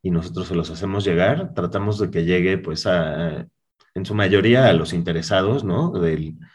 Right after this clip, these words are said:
de iluminación. Y bueno, ahorita con, con las visitas que estamos haciendo a Maison diez Company también lo pueden, lo pueden recibir ahí. Y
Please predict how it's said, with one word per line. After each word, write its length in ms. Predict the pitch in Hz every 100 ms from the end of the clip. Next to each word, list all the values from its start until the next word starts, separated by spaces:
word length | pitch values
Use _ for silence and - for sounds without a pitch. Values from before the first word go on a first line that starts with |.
| _ _ _
de 120 | 95
iluminación. 600 | 90 90 90 87 120 131
Y 40 | 135
bueno, 220 | 95 87
ahorita 380 | 87 90 104 98
con, 300 | 85 67 -
con 200 | - 85
las 140 | 82
visitas 400 | 82 80 85 101
que 100 | -
estamos 300 | 90 87 87
haciendo 320 | - - 87 87
a 20 |
Maison 320 | 82 - 85
diez 220 | 87 85
Company 380 | 90 78 90 90
también 300 | 80 76 78
lo 120 | 78
pueden, 360 | 76 76 67 - _ _ - _ _ _ -
lo 140 | 101
pueden 400 | 98 95 92 90
recibir 420 | 85 85 90 87
ahí. 380 | 90 90 82 - _ - - _
Y 520 | 123 120 139 -